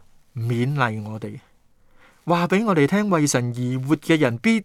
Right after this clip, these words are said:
定大有福氣。呢啲福分啊，俾咗我哋額外嘅動力嚟到信服神嘅誡命。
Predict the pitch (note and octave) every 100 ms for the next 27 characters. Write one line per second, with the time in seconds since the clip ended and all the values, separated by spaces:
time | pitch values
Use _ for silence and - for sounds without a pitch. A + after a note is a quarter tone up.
0 | - C#3+ B2+ - A#2 B2 A#2+ A2+ B2 -
1 | - - A#2 G2+ - - - _ _ -
2 | - - - - _ - - _ _ _
3 | D#3+ F3+ F3+ F#3 - A#2 A2 C3 A#2 -
4 | _ _ C#3 F3 F#3+ E3+ F3 C3+ B2 -
5 | C3+ B2 - B2+ A#2+ B2 B2+ G#2+ G#2+ A2+
6 | - - _ _ _ A#2 A#2+ C3 - A2+
7 | A2+ A#2 - G#2 G#2 A2+ A#2 G#2+ A2